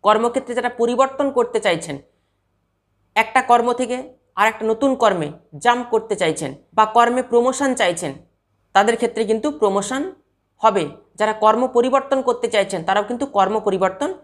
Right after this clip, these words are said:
করতে পারবেন। কর্ম নিয়ে যে কোনো নতুন ডিসিশন, নতুন সিদ্ধান্ত কিন্তু নিতে পারবেন। শুক্র কমজোর হয়ে যাবে যখন শুক্র ষষ্ঠভাবে চলে আসবে। দশমভাবে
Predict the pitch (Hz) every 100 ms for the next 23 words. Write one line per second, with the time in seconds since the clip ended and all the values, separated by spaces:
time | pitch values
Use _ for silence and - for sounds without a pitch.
0 | _ _ _ - 226 233 180 165 143 139
1 | _ _ _ _ _ 247 254 269 294 262
2 | 214 139 - - 160 247 254 285 247 214
3 | 214 269 202 208 247 196 143 165 196 208
4 | 262 240 220 170 202 202 202 208 202 311
5 | - - 180 196 180 151 147 135 - _
6 | _ _ _ _ _ _ _ _ - 294
7 | 302 - 311 311 233 220 226 254 240 202
8 | 202 208 202 262 - - _ 165 175 233
9 | 226 - 175 233 285 415 - _ - 185
10 | 175 190 165 185 370 - - 147 135 131
11 | - 143 - _ _ 160 220 226 294 269
12 | 269